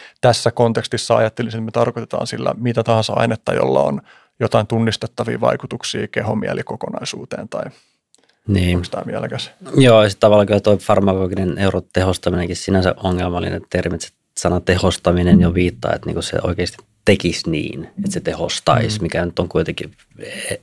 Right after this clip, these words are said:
Speaker 2: vielä kuitenkin. Siinä mielessä, tota, että kyllä tuolla on muutamia tämmöisiä niinku kliinisiä kokeita tehty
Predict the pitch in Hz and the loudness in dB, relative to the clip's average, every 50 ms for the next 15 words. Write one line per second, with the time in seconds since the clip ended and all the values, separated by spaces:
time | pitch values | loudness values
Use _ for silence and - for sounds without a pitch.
0 | _ - - 92 90 85 87 - - - - - - - - 101 - - - _ | _ -4 0 0 2 2 0 -2 -4 -4 -4 -4 -2 -4 -6 -8 -10 -12 -12 _
1 | - - - - - - - - - - - - - - _ _ _ _ - - | -20 -20 -20 -20 -20 -20 -20 -20 -20 -20 -20 -20 -20 -20 _ _ _ _ 4 6
2 | 143 135 123 117 107 101 - - 95 101 98 92 - 101 98 92 - 98 95 - | 6 8 8 6 4 4 2 0 0 -2 -2 2 4 4 4 4 2 0 -2 0
3 | - 107 101 101 110 110 117 113 110 110 113 113 107 - 104 104 104 101 - 101 | 2 2 2 4 4 4 4 4 4 4 4 4 4 4 4 4 4 4 4 4
4 | 101 101 95 95 92 98 98 92 - - 98 98 95 - 95 90 - 92 90 - | 4 4 2 2 0 -2 -2 -2 0 2 4 4 4 2 2 0 0 0 0 0
5 | 92 95 92 95 90 85 - - 87 - | 0 0 -2 -2 -4 -4 -8 -10 -12 -12